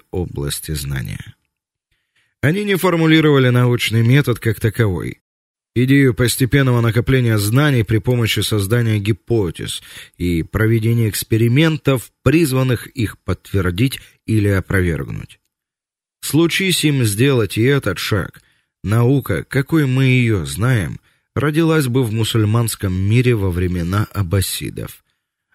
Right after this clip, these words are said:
а не в Западной Европе семь столетий спустя. Но этого не произошло, и по двум причинам, одна из которых прямо связана с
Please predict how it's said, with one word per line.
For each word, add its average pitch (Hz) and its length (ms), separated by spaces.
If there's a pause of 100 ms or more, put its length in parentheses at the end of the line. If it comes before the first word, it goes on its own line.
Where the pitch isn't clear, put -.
(100)
а 139 180
не 147 140
в 131 80
Западной 110 600
Европе 107 460
семь 110 440
столетий 90 600
спустя. - 680 (1600)
Но 139 220
этого 185 280
не 170 160
произошло, 120 920 (240)
и 110 320
по 117 220
двум 135 280
причинам, 123 680 (320)
одна 151 300
из 151 100
которых 139 480
прямо 139 380
связана 117 580
с - 200